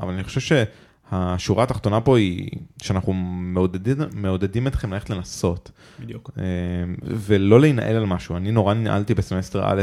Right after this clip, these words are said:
Speaker 1: על למידה עם חברים, כי לא רציתי להשתגע בבית, ולמדתי עם שבעה אנשים, אם אני זוכר נכון, וזה פשוט
Speaker 2: וואו.
Speaker 1: גרוע. זה גרוע, כי, וגם אחר כך שדיברתי עם רוב החברים,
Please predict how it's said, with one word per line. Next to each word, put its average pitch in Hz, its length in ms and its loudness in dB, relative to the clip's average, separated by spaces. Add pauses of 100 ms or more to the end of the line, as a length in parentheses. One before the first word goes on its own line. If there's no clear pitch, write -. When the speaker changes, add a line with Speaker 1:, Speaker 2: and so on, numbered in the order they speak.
(120)
Speaker 1:
על 95 120 -2
למידה 90 320 -2
עם 98 140 -4
חברים, 131 480 -4
כי - 140 -8
לא 95 100 2
רציתי - 240 -6
להשתגע 90 440 -2
בבית, 120 500 -4 (480)
ולמדתי 92 1160 0
עם 90 180 -4
שבעה 98 360 -2
אנשים, 104 320 -2
אם 107 140 -2
אני 104 180 -4
זוכר 110 240 -4
נכון, 120 380 -2
וזה 90 180 -2
פשוט 131 300 -2
Speaker 2:
וואו. 110 100 2
Speaker 1:
גרוע. 107 320 6 (640)
זה 101 140 -2
גרוע, 110 480 0
כי, 90 440 -10
וגם 95 260 -6
אחר 113 220 -4
כך - 100 -14
שדיברתי 95 400 -4
עם 95 120 -6
רוב 98 200 2
החברים, 120 580 -2